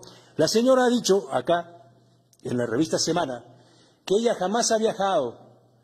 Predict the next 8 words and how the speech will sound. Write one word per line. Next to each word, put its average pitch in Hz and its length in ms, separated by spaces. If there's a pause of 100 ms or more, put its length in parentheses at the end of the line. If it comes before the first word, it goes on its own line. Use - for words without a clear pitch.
en 160 160
aviones 160 800 (360)
de 127 180
Alex 143 280
Saab 139 260 (720)
o 120 120
Álvaro 127 300
Pulido, 120 420